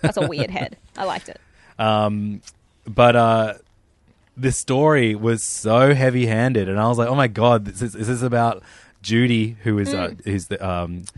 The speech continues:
Speaker 2: the, the daughter of the Jetsons,
Speaker 1: Mm-hmm.
Speaker 2: um, goes to her sick grandma's house, and her grandma has gone to a, um,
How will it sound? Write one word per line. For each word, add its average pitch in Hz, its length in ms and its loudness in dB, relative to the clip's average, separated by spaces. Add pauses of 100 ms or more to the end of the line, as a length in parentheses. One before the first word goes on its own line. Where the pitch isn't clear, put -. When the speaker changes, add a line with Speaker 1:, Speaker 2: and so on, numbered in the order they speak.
(220)
Speaker 2:
the, 104 120 -2
the 101 120 -2
daughter 117 360 6
of 131 100 2
the 143 60 2
Jetsons, 120 600 0
Speaker 1:
Mm-hmm. 226 100 -4
Speaker 2:
um, 95 200 -4
goes 107 340 0
to 113 240 0
her 104 260 2 (960)
sick - 360 2
grandma's 123 580 2
house, 104 440 -4 (140)
and 104 140 -4
her 101 180 0
grandma 113 460 0
has 101 120 0
gone 104 220 -4
to 104 180 -6
a, 98 160 -4
um, 95 300 -8